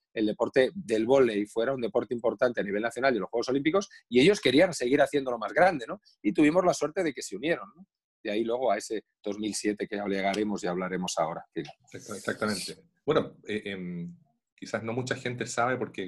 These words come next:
Speaker 2: como, como estamos hablando, el voleibol español a nivel mundial no, eh, ha tenido ciertos hitos,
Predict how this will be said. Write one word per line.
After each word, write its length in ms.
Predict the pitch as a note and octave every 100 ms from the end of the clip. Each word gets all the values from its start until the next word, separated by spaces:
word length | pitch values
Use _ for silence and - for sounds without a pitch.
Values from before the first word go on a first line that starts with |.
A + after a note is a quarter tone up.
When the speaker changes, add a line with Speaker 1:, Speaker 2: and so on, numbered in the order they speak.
| F2+
Speaker 2:
como, 220 | - F#2+ -
como 260 | F2 E2+
estamos 300 | F2 - G#2
hablando, 540 | G2 G2 A#2+ A#2+ A#2 A#2 _ _ _
el 180 | - F2+
voleibol 280 | F2+ A2 G#2+
español 540 | - F#2+ F#2+ G#2+ A#2+
a 40 | A2+
nivel 220 | G#2 A2
mundial 600 | G#2+ F#2+ G#2+ A2+ B2+ B2+ - _ _ _
no, 300 | G2+ F#2+ F#2+
eh, 200 | F2+ F#2+
ha 80 | -
tenido 300 | F#2+ A2 A2+
ciertos 420 | - B2+ B2+ A#2+ -
hitos, 540 | C#3 C#3+ G#2 C#3 -